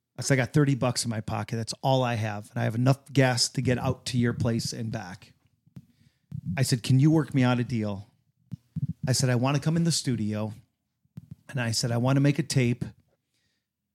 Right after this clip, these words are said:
for my two brothers and my mom and dad. And I wanted to give it to them for Christmas." And he says, "What?" He goes, "Well, my fee is blah, blah, blah." And I'm like,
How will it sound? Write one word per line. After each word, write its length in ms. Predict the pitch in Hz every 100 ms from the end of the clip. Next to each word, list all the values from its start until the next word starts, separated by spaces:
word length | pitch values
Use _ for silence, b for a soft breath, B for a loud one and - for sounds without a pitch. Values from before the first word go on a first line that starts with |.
| _ _
for 80 | 127
my 240 | 110 107 -
two 160 | - 165
brothers 600 | 127 110 113 107 - - _ _
and 100 | 117
my 100 | 113
mom 280 | 107 107 110
and 80 | 107
dad. 380 | 107 92 - - _ _ _ _ _ _ _ _ -
And 100 | 127
I 20 |
wanted 180 | 123 123
to 60 |
give 160 | 117 127
it 100 | 123 _ _ -
to 80 | 117
them 180 | 110 107
for 140 | -
Christmas." 680 | 107 127 - - - - - _ _ _ _ - _ _ _ - - _ _ _ _ _ _ -
And 80 |
he 80 | 123
says, 300 | 123 110 92
"What?" 460 | 107 147 247 - - _ _
He 80 | 123
goes, 160 | 131
"Well, 120 | 139
my 180 | 160 156
fee 320 | - 208 196
is 160 | 147 120
blah, 260 | - 135 113
blah, 220 | 117 104
blah." 320 | 147 180 117
And 100 | 110
I'm 140 | 113 120
like, 160 | 117